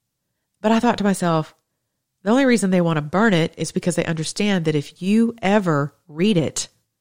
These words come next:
and you read it with the intention of seeking and finding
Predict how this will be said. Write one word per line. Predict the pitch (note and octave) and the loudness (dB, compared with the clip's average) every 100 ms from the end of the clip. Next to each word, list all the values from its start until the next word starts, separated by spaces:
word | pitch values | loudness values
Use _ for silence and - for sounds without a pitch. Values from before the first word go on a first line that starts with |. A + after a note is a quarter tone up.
| _ _ _ _ | _ _ _ _
and | F3+ E3+ | -4 0
you | G3+ | 0
read | G#3 A3 | 2 4
it | G#3 A3+ | 4 4
with | E3+ F3 | 0 0
the | F#3 | -2
intention | D#3 D#3 G#3+ G3 F#3 F3 - | -2 -2 -2 0 0 0 -2
of | D#3+ | -4
seeking | C#3+ - G3+ - A3+ A3 G#3+ _ _ | -2 0 0 0 -2 -2 -6 _ _
and | - D3+ D3 | -6 -6 -6
finding | - E3+ G3+ A3+ A3+ | -2 0 2 2 0